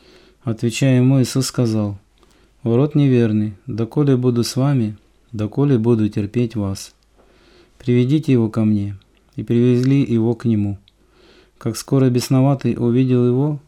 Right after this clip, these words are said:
дух сотряс его. Он упал на землю и валялся, испуская пену. И спросил Иисус отца его: «Как давно это сделалось с ним?»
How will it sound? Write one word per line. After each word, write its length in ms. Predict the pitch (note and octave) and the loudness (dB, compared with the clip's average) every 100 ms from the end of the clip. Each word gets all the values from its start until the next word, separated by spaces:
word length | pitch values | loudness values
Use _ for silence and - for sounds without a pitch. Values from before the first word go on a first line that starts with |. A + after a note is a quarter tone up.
| _ | _
дух 260 | A2+ A#2+ C3 | -4 0 0
сотряс 540 | - C3+ A#2 A2+ - | 0 -2 0 -2 -2
его. 260 | G2+ G2+ A2 _ _ _ _ _ _ - | -6 -6 -10 _ _ _ _ _ _ -2
Он 120 | A#2 | 0
упал 300 | A#2 B2+ B2 | 2 2 2
на 160 | A#2+ | 2
землю 360 | A#2 C3+ C#3 A#2+ | 2 2 2 2
и 120 | A#2 | 0
валялся, 500 | A2+ A#2+ C3 B2+ - | 0 0 0 -2 -4
испуская 540 | G#2+ - G#2 - A#2 A2 | -6 -8 -8 -4 -2 -2
пену. 420 | G#2+ G2+ G2 G#2 - _ _ _ _ _ _ _ _ _ | -4 -4 -6 -10 -18 _ _ _ _ _ _ _ _ _
И 80 | - | -8
спросил 580 | A2 - C3 C3 D#3+ C#3 | -6 -2 -2 0 2 4
Иисус 360 | A#2+ A2+ A2+ - | 2 0 -4 -4
отца 320 | A2+ - A2+ | -4 -4 -2
его: 300 | G#2+ G2+ G2+ - _ _ _ - | -2 -4 -8 -14 _ _ _ -10
«Как 220 | A#2 A#2+ | -6 -2
давно 320 | C#3 D3 D3 | 0 2 2
это 180 | A#2 A#2+ | 2 0
сделалось 460 | A2 B2 A#2 A2 - | 0 0 2 0 -2
с 60 | |
ним?» 240 | A2+ G#2 | -4 -4